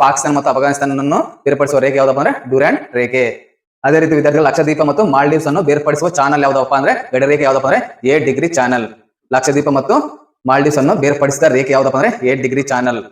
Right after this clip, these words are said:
ಅಥವಾ ಚಾನಲ್ ಯಾವ್ದಂತ ಕೂಡ ಕೇಳಬಹುದು. ಯಾವ್ದಪ್ಪ ಅಂದ್ರೆ ಏಟ್ ಡಿಗ್ರಿ ಚಾನಲ್. ಅದೇ ರೀತಿ ವಿದ್ಯಾರ್ಥಿಗಳೇ, ಲಕ್ಷದ್ವೀಪ ಮತ್ತು, ಲಕ್ಷದ್ವೀಪ ಮತ್ತು ಮಿನಿಕಾಯ್ ದ್ವೀಪವನ್ನು ಬೇರ್ಪಡಿಸುವ ಗಡಿರೇಖೆ ಹೆಸರೇನಪ್ಪ ಅಂದ್ರೆ ನೈನ್ ಡಿಗ್ರಿ ಚಾನಲ್, ನೈನ್ ಡಿಗ್ರಿ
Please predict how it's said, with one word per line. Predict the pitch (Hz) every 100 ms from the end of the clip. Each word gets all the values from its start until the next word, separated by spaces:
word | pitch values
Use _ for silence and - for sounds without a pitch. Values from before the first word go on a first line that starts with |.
| _ _
ಅಥವಾ | 139 165
ಚಾನಲ್ | 131 143 135
ಯಾವ್ದಂತ | 131 127 120
ಕೂಡ | 151 - -
ಕೇಳಬಹುದು. | 131 127 123
ಯಾವ್ದಪ್ಪ | 131 127
ಅಂದ್ರೆ | 214 - - 120
ಏಟ್ | 135 127
ಡಿಗ್ರಿ | 131 190
ಚಾನಲ್. | 123 123 117 113 - -
ಅದೇ | 156
ರೀತಿ | 165 151
ವಿದ್ಯಾರ್ಥಿಗಳೇ, | 143 143 151 240 - _ _ 131
ಲಕ್ಷದ್ವೀಪ | 135 156 156 156
ಮತ್ತು, | 143 240 330 - -
ಲಕ್ಷದ್ವೀಪ | 135 165 160 156
ಮತ್ತು | 151 175
ಮಿನಿಕಾಯ್ | 151 165
ದ್ವೀಪವನ್ನು | 147 147 143 160 330 - -
ಬೇರ್ಪಡಿಸುವ | 143 147 151 143 151 - - - _ _ _
ಗಡಿರೇಖೆ | 135 147 156 151
ಹೆಸರೇನಪ್ಪ | 147 151 139
ಅಂದ್ರೆ | 143 185 - - 127
ನೈನ್ | 147 180 143
ಡಿಗ್ರಿ | 151 233
ಚಾನಲ್, | 139 135 131 127
ನೈನ್ | 143 139
ಡಿಗ್ರಿ | 160